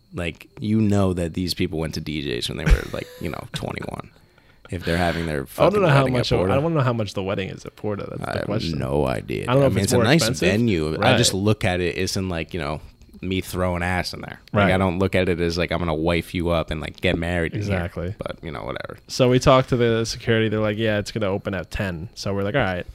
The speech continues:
Speaker 2: I was like, "Josh, there's a bar right across the street. Let's just go hang out." So literally gone.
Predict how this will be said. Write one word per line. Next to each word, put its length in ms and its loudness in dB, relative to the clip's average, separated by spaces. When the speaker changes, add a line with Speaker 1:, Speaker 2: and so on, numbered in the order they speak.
Speaker 2:
I 100 0
was 100 4
like, 100 2
"Josh, 220 6
there's 120 -2
a 60 0
bar 240 2
right 120 4
across 220 2
the 60 -4
street. 320 -4
Let's 160 -6
just 160 -6
go 100 -2
hang 180 -4
out." 220 -10
So 80 2
literally 400 6
gone. 540 0